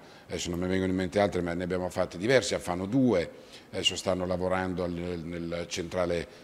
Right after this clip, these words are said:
piazza per riqualificarla, eh, quindi anche su quello c'è stata un'attenzione, era un obiettivo e lo stiamo perseguendo, tenendo conto, come dicevo, di tutti i quartieri, perché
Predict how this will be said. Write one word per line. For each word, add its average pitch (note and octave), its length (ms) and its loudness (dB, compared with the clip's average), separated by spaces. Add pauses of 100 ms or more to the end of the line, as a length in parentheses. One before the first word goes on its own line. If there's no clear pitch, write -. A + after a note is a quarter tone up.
piazza F2+ 380 0
per E2 180 -8 (300)
riqualificarla, F#2+ 960 -2 (480)
eh, F#2+ 500 2
quindi A#2 240 6
anche G#2 200 0
su A2 120 -2
quello A#2+ 560 6 (240)
c'è G#2+ 100 -4
stata G#2+ 560 6
un'attenzione, A#2 840 6
era G2+ 120 4
un G#2 100 4
obiettivo A2 680 2
e - 80 -6
lo G2+ 100 0
stiamo F2 880 -2
perseguendo, G2+ 760 0 (360)
tenendo A#2 380 8
conto, A#2 380 4
come F#2+ 180 2
dicevo, G2 400 2
di E2+ 160 -6
tutti G2+ 280 -8
i - 20 -12
quartieri, F2 520 -2
perché E2+ 380 -6